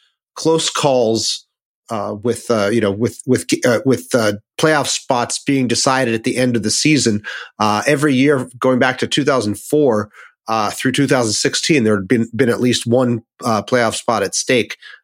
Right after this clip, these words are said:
um, on the final day of the season. Uh, the two thousand seventeen season, uh, unfortunately did not have one of those. Uh, but two thousand eighteen, we ended up, uh, getting two play-in games, uh, which was unprecedented, uh,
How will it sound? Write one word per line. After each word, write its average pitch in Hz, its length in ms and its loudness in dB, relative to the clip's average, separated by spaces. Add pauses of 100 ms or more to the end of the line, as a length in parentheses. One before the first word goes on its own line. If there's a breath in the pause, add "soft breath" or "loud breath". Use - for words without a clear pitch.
um, 101 400 -2
on 113 100 -4
the 110 80 0
final 117 240 0
day 110 140 0
of 101 80 -2
the 95 60 -4
season. 107 420 0 (160)
Uh, 98 160 -2
the 104 100 -2
two 147 140 0
thousand 135 240 2
seventeen 143 480 2
season, 110 420 2 (400 loud breath)
uh, 101 180 0
unfortunately 120 440 0
did 104 140 -2
not 151 180 2
have 117 200 -2
one 104 200 -2
of 101 60 0
those. 98 340 -2 (300 soft breath)
Uh, 104 260 -2
but 110 160 -4
two 135 140 2
thousand 123 260 2
eighteen, 139 420 2
we 117 140 4
ended 120 200 2
up, 123 240 0
uh, 117 140 2
getting 123 360 2
two - 260 0
play-in 131 460 2
games, 95 420 0
uh, 101 180 2
which 107 200 -2
was 107 120 0
unprecedented, 107 800 0
uh, 101 160 2